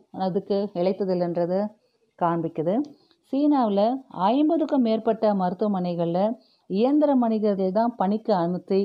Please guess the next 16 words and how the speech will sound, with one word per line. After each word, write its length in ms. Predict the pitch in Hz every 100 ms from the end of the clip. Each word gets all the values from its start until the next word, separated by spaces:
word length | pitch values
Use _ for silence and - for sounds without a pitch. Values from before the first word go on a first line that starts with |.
| -
அங்க 440 | 175 180 175 202
வேலை 280 | 196 185 208 208
பார்த்துட்டு 300 | 180 190 175
இருக்கக்கூடிய 560 | 170 165 175 175 180
ஒரு 140 | 170 165
நிலை 220 | 165 175
இருக்கு. 320 | 165 151 202 262 294 _ _ _
நோயாளிகளுடைய 840 | 185 214 277 269 247 220 214 196 180
குரல், 400 | 185 214 226 247 247 _ _ _
அவர்களுடைய 420 | 180 185 180 175
முகம் 440 | 170 196 202 233 226 - _ _
ஆகியவற்றை 520 | 185 190 196 190 190
அடையாளம் 360 | 170 196 214 202
கண்டு 280 | 196 196 254
அவர்களுடைய 460 | 214 196 196 180 170
கேள்விகளுக்கு 680 | 220 240 240 214 208 254